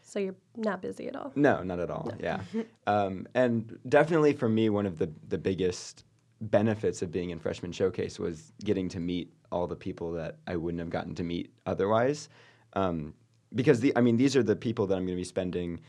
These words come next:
Speaker 2: the next four years with doing other shows in the department and doing, I don't, all classes and stuff like that. And so, um, coming in, it, it's kind of crazy to think about, but all of my friends that I know now,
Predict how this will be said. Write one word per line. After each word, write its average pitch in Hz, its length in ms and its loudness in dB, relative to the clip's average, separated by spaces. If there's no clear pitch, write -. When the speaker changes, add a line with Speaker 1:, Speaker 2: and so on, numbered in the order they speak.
Speaker 2:
the 120 80 4
next 110 280 2
four 104 240 4
years 98 380 2
with 85 220 -4
doing 87 400 -2
other 107 240 -2
shows 85 340 -4
in 85 80 -6
the 82 100 -6
department 80 480 -8
and 80 240 -10
doing, 82 520 -4
I 92 80 -4
don't, 87 140 -8
all 92 180 2
classes 101 680 -4
and 80 100 -8
stuff 90 200 -8
like - 140 -10
that. 101 320 -4
And 82 180 -8
so, 85 280 -6
um, 82 400 -4
coming 131 320 4
in, 113 260 4
it, 87 240 0
it's - 160 -6
kind 120 240 0
of 113 80 -2
crazy 107 260 2
to 85 100 0
think 120 180 -4
about, 85 260 2
but 85 220 -2
all 117 220 10
of 110 100 6
my 101 160 2
friends 104 360 -2
that 95 140 0
I 90 100 0
know 90 180 -2
now, 87 580 0